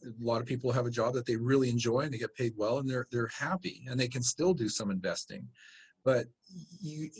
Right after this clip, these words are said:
it's important for them to understand the differences between those three categories because they all have pros and cons.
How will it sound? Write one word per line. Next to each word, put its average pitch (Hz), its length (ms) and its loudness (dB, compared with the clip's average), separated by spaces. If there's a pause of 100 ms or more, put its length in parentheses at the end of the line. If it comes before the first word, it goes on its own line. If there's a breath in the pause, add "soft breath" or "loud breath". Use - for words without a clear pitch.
it's 156 260 -2
important - 300 -2
for 160 80 2
them 139 180 2
to - 140 -6
understand 123 460 0
the 107 40 -12
differences 117 500 -4
between 113 520 -4
those 110 220 -2
three 110 280 -4
categories 101 840 -2 (320 loud breath)
because 127 260 2
they 135 120 4
all 160 160 4
have 151 220 -2
pros 117 280 4
and 101 120 -4
cons. 98 540 -4